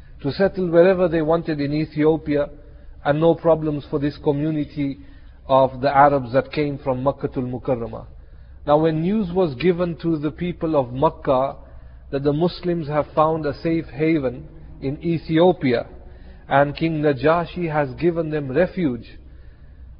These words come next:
Allahu Akbar, that only inflamed the situation in the city of Makkah.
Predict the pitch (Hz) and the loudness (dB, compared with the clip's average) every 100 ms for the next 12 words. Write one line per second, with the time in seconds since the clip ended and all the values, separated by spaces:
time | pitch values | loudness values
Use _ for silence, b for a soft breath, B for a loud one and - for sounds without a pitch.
0 | - 127 135 151 151 151 - 151 147 147 | -16 -4 2 2 2 0 2 4 4 2
1 | - b b b b b 143 160 - 170 | -14 b b b b b 4 4 4 0
2 | 170 170 165 139 - 151 151 - 165 175 | 0 0 -2 -6 -8 -4 -4 -4 -2 0
3 | 170 151 - 139 143 165 - 151 160 147 | 0 -4 -6 -4 -4 -4 -2 0 0 0
4 | 165 156 147 135 - 151 147 127 123 131 | -4 -6 -4 -4 -4 -4 -2 -2 0 -4
5 | - 117 | -4 -14